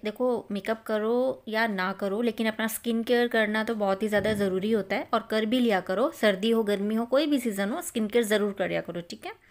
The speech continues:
तो मैंने यहाँ पे लगाया अपना टोनर। टोनर के बाद लगाऊंगी मैं लिप बाम, क्योंकि लिप बाम तो फिर भी लगा लेनी चाहिए, क्योंकि लिपस्टिक लगाओ या ना लगाओ,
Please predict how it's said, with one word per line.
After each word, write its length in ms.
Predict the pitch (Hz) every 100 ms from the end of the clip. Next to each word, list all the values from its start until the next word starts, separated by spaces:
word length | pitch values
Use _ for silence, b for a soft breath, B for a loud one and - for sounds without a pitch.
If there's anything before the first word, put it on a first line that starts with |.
| B B B B B -
तो 60 |
मैंने 220 | 226 233 240
यहाँ 200 | 240 226
पे 60 |
लगाया 300 | 240 233 220
अपना 160 | 220 226
टोनर। 400 | 226 202 196 240
टोनर 300 | 262 214 214
के 140 | 208
बाद 240 | 226 220 214
लगाऊंगी 460 | 208 196 190 190
मैं 140 | 196 190
लिप 280 | 180 175 180
बाम, 220 | 175 277
क्योंकि 520 | - - - 208 220
लिप 160 | 233 214
बाम 260 | 220 233
तो 140 | 220 233
फिर 240 | - 226
भी 160 | 202 233
लगा 240 | 214 202
लेनी 240 | 208 202
चाहिए, 200 | 202 214
क्योंकि 160 | 208 208
लिपस्टिक 400 | 214 208 - 202
लगाओ 260 | 196 190 190
या 120 | 202
ना 140 | 190
लगाओ, 320 | 185 180 202